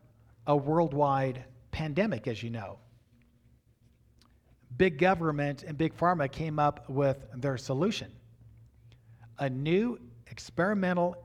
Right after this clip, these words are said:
M R N A vaccine. That wasn't a problem, by the way. That's not a problem.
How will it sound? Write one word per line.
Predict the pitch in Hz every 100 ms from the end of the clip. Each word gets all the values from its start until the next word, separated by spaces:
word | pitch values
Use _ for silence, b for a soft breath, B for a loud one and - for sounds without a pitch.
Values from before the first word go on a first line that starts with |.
| -
M | 160 165 196 214 -
R | - 160 170
N | 165
A | 147 135 131 131 131 - -
vaccine. | 123 139 127 - 135 110 98 - - - b b b b b - - - -
That | 139 247
wasn't | 269 247 156
a | 127
problem, | - 170 156 117
by | 117 113
the | 113
way. | 110 98 95 - - - - - - - - _ _ - - - -
That's | 202 233
not | 254 233
a | 170
problem. | - 147 151 120 98